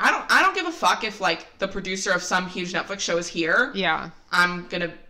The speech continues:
Speaker 1: be myself regardless of who
Speaker 2: Yeah.
Speaker 1: that is." And I think some people get uncomfortable around that.
Speaker 2: Mm-hmm.
Speaker 1: And it sounds so fucked up. It's like, that's not my problem that you
Speaker 2: Mm-hmm.
Speaker 1: feel uncomfortable because I am who I am. It's
Speaker 2: Yeah.
Speaker 1: like, maybe you feel uncomfortable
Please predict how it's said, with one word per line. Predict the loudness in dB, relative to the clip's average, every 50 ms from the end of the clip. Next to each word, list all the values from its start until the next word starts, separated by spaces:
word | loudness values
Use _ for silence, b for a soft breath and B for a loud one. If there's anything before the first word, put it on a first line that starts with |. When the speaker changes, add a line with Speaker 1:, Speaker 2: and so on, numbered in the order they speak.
| -12
Speaker 1:
be | -8 -6 -2
myself | 0 0 0 0 0 0 0 0 -2 -6
regardless | -6 0 4 4 6 4 4 0 -4 -8 -8 -10 -12
of | -12 -8
who | -4 0
Speaker 2:
Yeah. | 0 0 0 0
Speaker 1:
that | -2 -6 -10
is." | -12 -10
And | -8 -8
I | -8
think | -4 -4 -6 -4
some | -4 -6 -8
people | -8 -8 -8
get | -6 -6
uncomfortable | -6 -8 -6 -4 -4 -4 -4 -6 -8 -6 -4 -4 -4 -4 -8 -10 -12 -6 -4
around | -2 0 2 4 6 6 4 4 0 -2
that. | -4 -2 -2 -2 -2
Speaker 2:
Mm-hmm. | -4 -6 -8 -10 -14 -6 -2 0
Speaker 1:
And | 0 0
it | -2 0
sounds | 4 4 4 4 4 0
so | -2 -2
fucked | -2 0 0 0
up. | -2 -2
It's | -4 -6
like, | -6 0 4
that's | 4 4 4 6
not | 4 4 4
my | 4 2 2
problem | 2 2 2 2 2 2 0 -2 0
that | 0 -2 -2 -4 -6
you | -4 -4 -4
Speaker 2:
Mm-hmm. | -4 -4
Speaker 1:
feel | -4 -2 -2 -2
uncomfortable | -2 -4 -6 -6 -6 -6 -6 -6 -8 -6 -4 -2 -2 -2 -4 -6 -10 -16 -18 -12
because | -10 -8 -4 -2 -2 -4 -4 -2 2 6
I | 6 8 8 8 6 6 2 0 -2
am | -4 -4
who | -6 -6 -6 -4
I | -2 0 0 0 -2
am. | -2 -4 -4 -6 -6 -6
It's | -2 0
Speaker 2:
Yeah. | 2 2 2
Speaker 1:
like, | 2 2
maybe | 4 4 4 4 4 2 0 -2 -2 -2 -6 -8 -8
you | -6 -6 -6
feel | -4 -2 -2 0 0 -2
uncomfortable | -4 -4 -2 -2 -2 -2 -2 -4 -4 -4 -4 -4 -4 -4 -6 -8 -12 -16